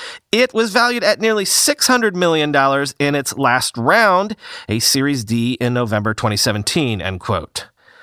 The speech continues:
So, real quick, think of those last numbers that I mentioned. For years now, V Cs have been talking about how the I P O process is broken because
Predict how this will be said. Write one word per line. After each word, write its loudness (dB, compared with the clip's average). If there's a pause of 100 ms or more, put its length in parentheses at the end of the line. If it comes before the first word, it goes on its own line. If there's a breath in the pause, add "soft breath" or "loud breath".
(580 loud breath)
So, 2
real 2
quick, -2 (440)
think 0
of -2
those 2
last 2
numbers 2
that 2
I 2
mentioned. -2 (360)
For 2
years 0
now, 2 (240)
V 0
Cs 0
have 2
been -2
talking 0
about 2
how 0
the -4
I 4
P 0
O 2
process 0
is -4
broken 2
because -2